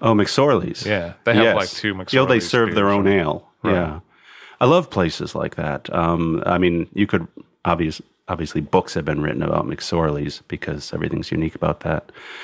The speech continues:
Speaker 1: But I love places like that that have their own way of serving that makes no sense. And if you don't know how they do things, you look like a fool. Like,
Speaker 2: Like
Speaker 1: e-, every day, you know, hundreds of people go into McSorley's and they say, you know, "What kind of beer do you have?"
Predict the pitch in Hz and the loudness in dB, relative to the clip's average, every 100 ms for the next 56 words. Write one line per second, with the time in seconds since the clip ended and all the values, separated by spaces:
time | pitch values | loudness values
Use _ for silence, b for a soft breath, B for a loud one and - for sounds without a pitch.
0 | B B B B B 127 110 117 123 - | B B B B B 4 4 4 0 2
1 | 113 104 95 92 - 90 104 95 92 92 | 0 2 2 2 2 0 0 -2 2 2
2 | 101 107 90 - - 87 98 120 139 _ | 4 4 2 0 2 2 4 2 0 _
3 | 92 90 87 - 95 95 - 80 87 - | -2 2 0 0 0 0 0 0 0 -2
4 | - b b - 85 85 90 90 92 82 | -8 b b 0 0 2 0 2 2 2
5 | 85 98 101 92 90 85 82 85 - 101 | 2 2 2 0 0 0 0 -2 0 0
6 | 107 101 - 78 80 76 78 - 85 78 | 0 -4 -4 -2 0 0 -2 -4 0 4
7 | 85 - 82 107 - 110 87 120 120 147 | 2 2 0 2 4 4 4 2 2 2
8 | 120 123 107 98 95 90 98 87 - 92 | 2 2 2 2 2 2 0 -4 -4 0
9 | 90 92 92 90 80 - 101 92 85 80 | 2 4 2 0 -2 0 2 4 4 0
10 | - B B - 90 85 95 82 87 85 | -4 B B -2 2 2 2 2 2 2
11 | 85 - 90 80 113 82 76 76 - - | 2 2 0 2 2 2 0 -2 -2 -6